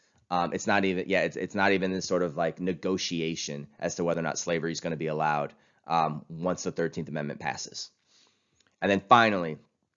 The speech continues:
all right, and this is where I talked about on a few slides ago where, um, uh, on April seventh, all right, so let's go back here. On April seventh of sixty-five,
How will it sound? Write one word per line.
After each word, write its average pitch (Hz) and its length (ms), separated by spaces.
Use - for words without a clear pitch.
all 90 80
right, 95 300
and 87 160
this 98 140
is 92 40
where 95 140
I 90 60
talked 92 340
about 87 380
on 85 100
a 85 60
few - 180
slides 85 340
ago 85 300
where, 80 320
um, 78 300
uh, 85 360
on 92 240
April 131 320
seventh, 95 520
all - 60
right, 85 200
so 87 140
let's 90 140
go 90 80
back 80 180
here. 78 220
On 98 180
April 123 260
seventh 107 460
of 87 80
sixty-five, 80 880